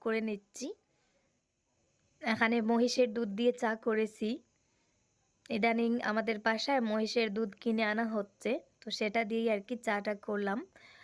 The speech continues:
আর এখানে, আহ, নতুন একটা বিস্কিট আনা হয়েছে,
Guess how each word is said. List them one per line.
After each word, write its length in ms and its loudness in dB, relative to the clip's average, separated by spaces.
আর 260 0
এখানে, 640 -2
আহ, 340 -2
নতুন 580 -2
একটা 260 -4
বিস্কিট 400 -4
আনা 200 0
হয়েছে, 520 -2